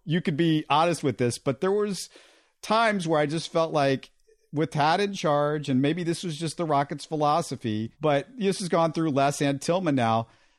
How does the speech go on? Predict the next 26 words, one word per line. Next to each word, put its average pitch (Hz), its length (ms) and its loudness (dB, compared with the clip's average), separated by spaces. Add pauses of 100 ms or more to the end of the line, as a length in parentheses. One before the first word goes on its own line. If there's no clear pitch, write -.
(100)
you 170 100 -2
know, 180 60 0
the 160 80 0
broadcast 180 600 0
crew, 170 420 -4 (100)
i-, - 140 -16
it's 180 220 -4
kind 233 220 0
of 226 60 -2
vanilla. 220 580 0
And, 135 340 2
and 135 240 -2
Bill 165 460 2 (480)
was 165 180 2
the 190 80 4
one 190 220 2
that 180 100 -2
could 160 220 -4
give 190 180 0
it 190 100 0
a 185 40 0
little 185 260 2
bit 170 200 2
of - 180 -2
oomph. 180 380 -2
And, 143 260 0